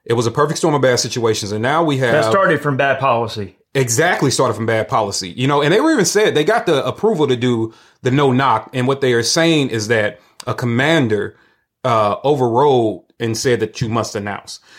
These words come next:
Speaker 1: So it seems like to me, you're really trying to clean a lot of stuff up. So you got, you got a warrant for a no knock, but you're claiming before you actually went out to do, to execute the, uh, the, the raid or whatever,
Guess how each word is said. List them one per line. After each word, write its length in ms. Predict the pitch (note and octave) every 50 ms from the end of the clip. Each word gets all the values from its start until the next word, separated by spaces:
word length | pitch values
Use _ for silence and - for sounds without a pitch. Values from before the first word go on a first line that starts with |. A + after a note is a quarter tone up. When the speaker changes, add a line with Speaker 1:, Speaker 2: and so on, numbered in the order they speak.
| - -
Speaker 1:
So 160 | - F#3 F3+
it 40 | E3
seems 320 | - - A#3+ D4 C#4+ G#3+
like 160 | G3 E3+ D3
to 80 | - C#3+
me, 120 | C#3+ E3
you're 160 | F3 C3+ C3 B2+
really 200 | F3 A3 G#3+ -
trying 200 | - F#3 D#3 A#2
to 60 | G#2+
clean 320 | - - - F3 E3 C#3
a 60 | C3
lot 180 | B2 A#2+ A#2 A2
of 60 | G#2
stuff 320 | - - - G#2+ F#2+ - -
up. 260 | A#2+ - - - - - - -
So 120 | - - F3
you 120 | D3 C#3
got, 300 | C3+ F3+ A3 C4 - -
you 60 | D3+
got 240 | D3 G3 A#3 C#4+ F3+
a 20 | D3+
warrant 380 | C3+ D3+ F3+ F3 D3 C3 -
for 160 | A#2+ A#2 A#2
a 20 | A2+
no 180 | A#2+ C#3+ D3 B2+
knock, 320 | A2+ G#2 G2 F2 - - -
but 180 | B2+ B2 -
you're 80 | C3+ B2
claiming 400 | - - F#3+ G3 G#3 G#3 F3+ D3+
before 280 | C3+ B2 - D3+ D3
you 160 | C3 A#2+ B2 C3
actually 320 | C3 B2+ - - B2 A#2
went 220 | G#2+ A#2 B2+ C3
out 300 | B2+ A#2+ A2+ - - - -
to 80 | - A#2
do, 300 | G#2 B2 C3+ B2 A#2 A#2
to 180 | - B2 G#2+
execute 480 | C3 C3+ - - B2+ - C3+ A2+ G2+ -
the, 80 | A2+ G#2+
uh, 380 | F#2+ A2 G2+ G2+ F2+ E2 - - _ - - - - _ _ _ _ -
the, 340 | A#2+ B2 A#2 A2 G#2+ G#2 - -
the 100 | A2 A2
raid 280 | B2+ F3 G#3 F3+ B2+
or 60 | A2+
whatever, 460 | G#2+ G#2+ G#2 G#2 G#2+ G2+ A2 A#2+ A#2